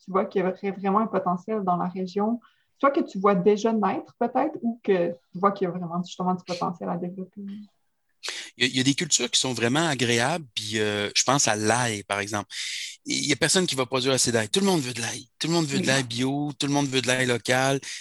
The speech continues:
Speaker 2: Puis l'ail, c'est une culture super le fun parce que c'est un peu, moi, moi, je, je veux dire, j'ai, j'ai, j'aime aussi l'élevage, puis c'est ce que j'aime dans la sériculture. C'est comme si j'avais un troupeau d'érables, là.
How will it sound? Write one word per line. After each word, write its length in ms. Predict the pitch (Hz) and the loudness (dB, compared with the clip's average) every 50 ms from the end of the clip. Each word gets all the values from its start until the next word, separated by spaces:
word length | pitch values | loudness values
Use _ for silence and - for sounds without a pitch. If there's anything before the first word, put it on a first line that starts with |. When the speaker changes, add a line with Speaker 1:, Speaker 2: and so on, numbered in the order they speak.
| - - | -8 -4
Speaker 2:
Puis 80 | - 117 | 0 2
l'ail, 240 | 120 123 147 160 | 4 4 4 4
c'est 140 | 156 - - 120 | 2 0 -2 -4
une 60 | 117 | -6
culture 280 | 107 113 107 - 107 101 | -6 -4 -4 -2 2 2
super 300 | - - - - 160 151 | 2 2 2 0 -2 -2
le 100 | 139 127 | -2 -2
fun 380 | - - 147 151 160 165 170 156 - - - - - - - | -2 0 0 0 0 0 -2 -4 -8 -10 -14 -14 -14 -8 -4
parce 180 | - 113 - - | -2 0 0 0
que 140 | - 143 113 - - _ _ | 0 0 -2 -2 -6 _ _
c'est 160 | - - - | -2 2 2
un 80 | 156 151 | 2 2
peu, 160 | 139 - 202 | 0 -2 -4
moi, 200 | 202 156 156 175 - | -2 -2 -2 -2 -2
moi, 200 | 170 156 143 143 | -2 -2 -2 -2
je, 180 | 127 113 113 107 | -2 -2 -2 -2
je 80 | 104 | -2
veux 40 | 110 | -2
dire, 160 | 104 110 117 107 | -2 -2 -2 -2
j'ai, 160 | - 110 - 107 | -2 -4 -2 -2
j'ai, 420 | 107 101 101 101 - - - - | -4 -4 -4 -6 -10 -10 -6 -2
j'aime 220 | - 123 123 127 | 0 0 2 2
aussi 200 | 123 113 - - | 2 2 2 4
l'élevage, 600 | 131 120 117 110 104 120 135 165 185 185 147 - | 4 2 2 2 2 0 0 0 0 -2 -2 -4
puis 180 | - 113 110 - - - - - - - | -4 -4 -6 -6 -6 -8 -10 -10 -6 -2
c'est 160 | - - 131 | 0 2 2
ce 100 | 123 - | 4 2
que 120 | - 123 117 | 2 2 2
j'aime 180 | 107 131 143 | 2 2 2
dans 80 | 143 123 | 2 2
la 100 | 120 113 | 2 2
sériculture. 480 | - - 113 110 - 113 107 - 185 | 2 0 -2 -2 -6 -6 -4 -2 0
C'est 80 | 170 - | 0 0
comme 140 | - 151 143 | 0 0 0
si 60 | - | 0
j'avais 180 | - 110 117 117 | 0 0 0 -2
un 60 | 123 | -4
troupeau 380 | - - - 131 - - 156 156 | -4 -8 -10 -10 -8 -8 -4 0
d'érables, 460 | 117 113 113 117 139 143 127 117 107 | 2 2 2 2 2 0 -2 -4 -6
là. 100 | 104 104 | -8 -10